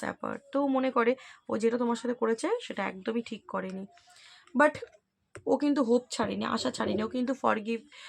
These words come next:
আহ, মানে এই রিলেশনশিপ থেকে কিন্তু বেরিয়ে যায়নি। ওকে, হোপ রেখেছে, আহ, আহ, "I have not given up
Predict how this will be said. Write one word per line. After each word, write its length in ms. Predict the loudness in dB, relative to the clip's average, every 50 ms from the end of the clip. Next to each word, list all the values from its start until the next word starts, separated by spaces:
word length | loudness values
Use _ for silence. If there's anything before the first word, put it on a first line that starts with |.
| -16 -16 -14 -8 -4 -2
আহ, 440 | 0 0 0 0 0 -2 -2 -2 -4 -4 -6 -8 -6
মানে 180 | -6 -4 -4 -4 -4 -4 -2 0
এই 80 | 2 2 2 2
রিলেশনশিপ 460 | 0 0 0 0 -4 -4 -6 -8 -8 _
থেকে 120 | -2 -2 0 0
কিন্তু 140 | 0 0 -2 -2 -2
বেরিয়ে 280 | -4 -4 -2 -2 -4 -4 -4
যায়নি। 300 | -4 -4 -4 -4 -6 -6 -6 -8 -6
ওকে, 160 | -2 -2 -2 -2 -4 _ _ _ _ _ _ _ _ _ _ _ _ _ _ _ _ _ -12 -12 -12 4 8
হোপ 180 | 10 10 10 8 4 -4 -2 -2
রেখেছে, 340 | -2 0 0 -2 0 2 0 0 0 -6 -12 -18 -18 -16 -18 -18 -20 -18 _ -6 -2
আহ, 500 | 0 0 2 2 2 2 2 0 0 -2 -4 -6 -10 -16 -10 -6 -6
আহ, 120 | -4 -4 -2 0 2 6
"I 40 | 6 6 6 6
have 180 | 6 4 4 2 2 2
not 120 | 2 0 0 0 0
given 280 | 0 2 2 2 2 2 2 2 2
up 100 | 2 0